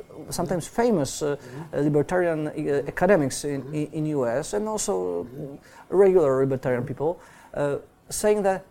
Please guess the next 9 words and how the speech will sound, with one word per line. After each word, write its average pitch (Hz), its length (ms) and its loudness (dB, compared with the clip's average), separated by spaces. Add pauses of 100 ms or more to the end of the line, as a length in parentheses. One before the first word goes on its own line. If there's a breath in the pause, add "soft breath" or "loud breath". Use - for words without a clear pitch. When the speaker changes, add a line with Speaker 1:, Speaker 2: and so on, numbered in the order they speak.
(800)
Speaker 1:
they 247 160 0
have 220 240 0
kind 156 200 2
of 131 100 0
a, 135 180 0 (100)
an 135 120 -2
understanding 123 520 -6
for 165 160 -12
Putin. 160 480 -8